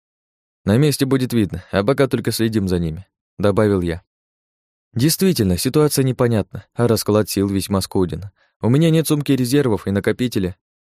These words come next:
Значит, всё, на что я могу рассчитывать, это собственные объёмы энергии и праны.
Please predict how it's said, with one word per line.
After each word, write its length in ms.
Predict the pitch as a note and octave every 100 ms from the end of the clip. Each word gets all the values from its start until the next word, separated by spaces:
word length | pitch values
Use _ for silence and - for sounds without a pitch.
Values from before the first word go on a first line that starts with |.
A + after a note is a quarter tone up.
| -
Значит, 400 | G2+ A#2 A#2 F#2+
всё, 160 | A#2+
на 120 | A2+
что 160 | G#2+ A2
я 100 | G#2
могу 240 | G2+ G2+
рассчитывать, 500 | G2+ F#2+ A2 G2 F#2
это 200 | F#2 F#2
собственные 500 | F2+ G2 - F#2+ F#2+
объёмы 380 | F#2 F#2 G2 F#2
энергии 400 | F2+ G2+ F#2+ F#2
и 20 |
праны. 420 | F2+ - F2+ D#2+